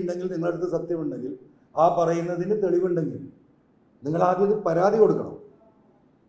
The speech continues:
എന്നിട്ട് നിയമപരമായ സംരക്ഷണം നിങ്ങൾക്ക് കിട്ടുന്നില്ലെങ്കിൽ ആ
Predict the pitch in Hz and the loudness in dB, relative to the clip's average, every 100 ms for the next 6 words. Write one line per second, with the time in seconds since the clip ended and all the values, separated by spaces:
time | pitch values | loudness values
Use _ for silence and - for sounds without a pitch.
0 | _ _ - 147 208 208 233 233 - - | _ _ -2 2 4 6 6 6 0 -4
1 | 185 202 208 208 196 196 185 190 190 190 | -4 0 2 2 2 0 0 0 0 -2
2 | 196 180 180 185 175 165 175 175 165 175 | -4 -4 -4 -2 -2 -4 -4 -4 -4 -4
3 | 196 - - - _ _ 135 | -6 -8 -16 -20 _ _ -4